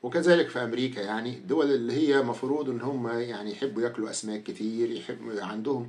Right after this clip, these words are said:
قدرة على شراء المكملات الغذائية، آه، بصورة يعني مفيش مشكلة مادية عندهم،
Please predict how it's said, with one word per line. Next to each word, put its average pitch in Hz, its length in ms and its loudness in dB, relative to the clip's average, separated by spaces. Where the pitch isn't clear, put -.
قدرة 123 220 0
على 101 180 -4
شراء 123 260 -4
المكملات 110 640 -6
الغذائية، 107 920 -4
آه، 120 180 -4
بصورة 113 460 0
يعني 110 240 -2
مفيش 110 320 -6
مشكلة 120 340 -4
مادية 110 360 4
عندهم، 151 460 0